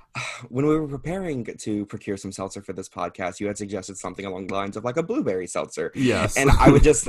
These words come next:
Speaker 1: I would think about blueberry seltzer flavoring, and, like, something would happen in the back of my throat where it's, it's like my body telling me, "Hey, don't do that. Don't go to the store and get that flavor." Because it, it seems just like,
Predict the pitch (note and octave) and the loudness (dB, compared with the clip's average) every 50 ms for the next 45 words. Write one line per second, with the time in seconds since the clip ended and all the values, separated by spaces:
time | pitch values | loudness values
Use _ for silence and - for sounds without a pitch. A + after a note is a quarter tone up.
0 | - - C#3+ D3+ D3+ C#3 - - F3+ G3 - G#3+ F3+ F#3 E3 C3+ A#2 G2+ C#3 B2+ | 2 2 4 4 4 2 2 -2 -2 0 0 0 2 2 0 0 0 -2 0 0
1 | C3 B2+ A#2+ C3 C3 B2+ A#2+ A2+ - A#2 G#2+ G#2+ - - A2+ G#2 - - G#2 F#2+ | 0 0 0 0 0 0 -2 -2 0 0 0 0 -2 -4 -6 -6 -6 -6 -6 -4
2 | G#2 G#2 G#2+ G#2 G#2+ A2+ A2 G#2+ G#2+ G2 - - A2 G#2 G2+ G2+ G#2 G2 G#2 G2+ | -4 -4 -4 -4 -4 -2 -4 -4 -4 -8 -6 -4 -4 -2 -2 -2 -2 -2 -4 -6
3 | - - G3+ A3 G3+ - - D3+ A2+ A2+ D3 C#3 C3+ A#2 - G2+ F#2+ G2 - G#2 | -8 -12 -12 -10 -4 2 2 2 4 4 2 2 2 0 0 0 -2 -2 -2 -2
4 | G#2 G#2 G2+ F#2+ G2 F2+ G2+ - - - E3 A#2+ G#2+ G#2+ - - A2+ G#2+ G#2+ G#2+ | -2 0 0 0 2 0 0 0 0 2 2 4 4 2 0 0 0 2 4 4
5 | G2+ G2 G2+ G2 F2+ - - - - A#3+ A#3 G3+ - A#2+ - C#3 B2 A#2+ A2+ G#2+ | 2 2 -2 -2 -2 -4 -8 -12 -10 -10 -10 -4 -2 2 2 4 4 4 4 4
6 | G2+ F#2+ G2 G#2 G#2 - A2+ - G#2+ G#2 G#2+ A2 G#2+ A2 D#3 F#3 C#3+ A#2+ A#2+ - | 4 2 4 2 0 0 -2 -2 -2 -2 -2 -2 -2 0 4 4 4 4 2 0
7 | C#3+ D3+ D3 B2+ G#2 F#2+ F#2+ G2+ A2+ - - D3 C#3+ C3+ C3 A2+ - G2 F#2+ - | 0 0 -2 -2 -4 -2 0 0 0 0 0 -2 0 2 2 2 2 0 -4 -6
8 | - F#2 F#2 G2 G#2 G#2 G2 - G2+ F#2+ - A2+ A2 A#2+ C3+ C#3+ C#3+ D3 - B3 | -4 -4 -4 -2 -2 -2 0 0 0 0 0 0 -2 0 0 -2 -2 -4 -6 -10
9 | C4 C4 B3+ A#3 G3+ - C#3 C3+ D3 B2 C#3+ - - - C3 C3 - - C3+ C3 | -10 -8 -6 -6 -2 0 2 2 4 2 2 -2 0 0 0 2 4 2 2 2
10 | B2+ B2 C3+ B2 - C3 A#2+ G#2+ - | 2 0 0 0 0 -2 -4 -4 -6